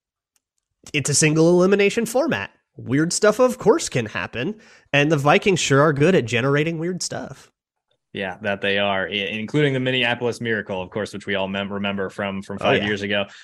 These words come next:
Speaker 2: So, uh, uh, last thing from, from me here, Luke, this morning is where, or where do you see this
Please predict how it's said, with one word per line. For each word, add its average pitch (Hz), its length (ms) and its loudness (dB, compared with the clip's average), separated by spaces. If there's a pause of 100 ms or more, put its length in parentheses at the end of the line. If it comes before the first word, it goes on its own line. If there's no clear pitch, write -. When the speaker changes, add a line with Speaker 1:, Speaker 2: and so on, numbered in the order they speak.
Speaker 2:
So, 151 420 0
uh, 135 340 0
uh, 127 220 -4
last 156 260 2
thing 143 180 0
from, 113 360 -4
from 110 260 -8
me 110 220 -2
here, 107 380 -2
Luke, 107 240 -6
this 107 260 -6
morning 110 300 -2 (380)
is 117 680 -2
where, 127 1040 -4 (380)
or 127 120 -4
where 139 160 0
do 196 60 -4
you 160 120 -2
see 127 520 -2
this 113 580 -4